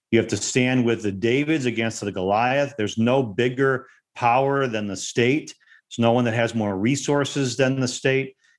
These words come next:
So I always just, even when I was a prosecutor, I began as a prosecutor and I was aggressive as hell and I wanted to win every case and I,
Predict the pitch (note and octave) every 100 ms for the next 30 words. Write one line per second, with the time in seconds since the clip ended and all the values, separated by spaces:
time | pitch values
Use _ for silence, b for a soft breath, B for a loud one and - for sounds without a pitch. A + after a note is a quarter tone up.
0 | _ - C#3 - C3 F#3+ D#3+ D#3+ E3+ D#3+
1 | C3+ - D3 - - G3 A3 G#3 F3 D#3+
2 | D#3+ B2+ B2 - D3 F3 C#3 B2 G2+ -
3 | G#3+ A3 D#3+ F3 E3+ C3+ D3 D3 C#3 C#3+
4 | B2+ D#3 B2+ A#2 C3 C3 B2+ A#2+ B2 A#2+
5 | A#2 A2 C3 B2+ B2+ B2 A#2+ A#2+ A#2 A2+
6 | A#2 A2+ A2 A2+ B2 B2